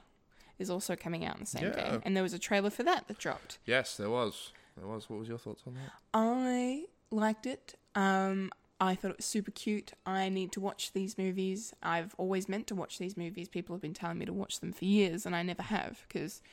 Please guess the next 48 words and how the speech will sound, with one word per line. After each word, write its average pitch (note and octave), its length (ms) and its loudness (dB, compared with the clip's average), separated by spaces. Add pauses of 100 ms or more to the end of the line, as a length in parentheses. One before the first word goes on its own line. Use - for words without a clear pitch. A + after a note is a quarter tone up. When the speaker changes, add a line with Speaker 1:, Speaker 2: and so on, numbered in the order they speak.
(320)
Speaker 1:
for - 80 -12
some A3+ 120 4
reason G#3 220 6
I F#3 80 4
really G3 300 4
just F#3 180 -4
don't F3+ 160 0
go F#3 120 0
out F3+ 140 6
of F#3 40 -4
my F3 120 -2
way F3 200 0
to F#3 80 -2
watch F#3 220 -4
animated F3 480 -4
stuff. - 400 -14 (400)
And - 60 -4
I - 40 -4
don't F3+ 280 -4
know F#3+ 360 0
why. E3 280 -4 (200)
Um, G3+ 680 8
but G#3+ 300 4 (640)
Speaker 2:
'Cause - 120 -2
you're - 80 4
Speaker 1:
it - 120 -6
was - 140 0
Speaker 2:
boring? B2+ 280 -2 (100)
Speaker 1:
'cause, B3+ 180 -2 (160)
yeah, - 180 -4
Speaker 2:
I'm, G#2 260 -4
I'm G2+ 80 -12
joking. G2 360 -6
Speaker 1:
I'm A#3 120 2
Speaker 2:
Sorry. A2 120 4
Speaker 1:
pretty, A3 240 12
no, A#3+ 60 8
Speaker 2:
<laughs> D4 60 12
Speaker 1:
no, C#4+ 300 6 (560)
it's - 200 -10
fair. A#3 380 0
I G3 140 0
am G3 220 -2
quite - 320 -8
boring. G#3 320 -4 (720)
Um, A3+ 340 6 (240)
<laughs> - 320 2
but - 220 4